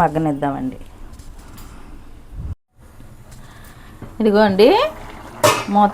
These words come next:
తీస్తున్నా. ముక్క ఒక ఎయిటీ పర్సెంట్ ఉడికేలా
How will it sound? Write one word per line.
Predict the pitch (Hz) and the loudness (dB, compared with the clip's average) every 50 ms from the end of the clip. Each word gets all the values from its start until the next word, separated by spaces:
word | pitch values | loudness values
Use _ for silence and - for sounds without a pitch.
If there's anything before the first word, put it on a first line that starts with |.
| - 202 | 2 2
తీస్తున్నా. | 190 190 - - - 185 190 202 247 370 508 539 - - - - - - - - - - - - - - - - - - - - - - - - 277 - - - - - 202 | 2 2 0 -2 0 4 6 6 6 6 4 0 -4 -10 -14 -14 -8 -8 -6 -6 -6 -10 -12 -14 -16 -16 -12 -12 -12 -12 -12 -14 -18 -16 -10 -10 -10 -10 -10 -10 -4 -2 -2
ముక్క | 202 - 214 - - 262 285 349 427 554 622 587 - - 233 | 0 0 0 0 4 4 4 6 4 2 0 -4 0 0 2
ఒక | 233 247 233 226 220 214 | 4 6 6 8 8 8
ఎయిటీ | 220 220 214 226 240 214 - | 6 6 6 4 2 4 6
పర్సెంట్ | 233 220 220 - 269 262 277 294 277 311 302 - - 202 | 4 4 4 6 6 6 6 6 6 4 0 0 2 0
ఉడికేలా | 226 220 214 - 240 240 240 | 2 2 6 6 6 8 8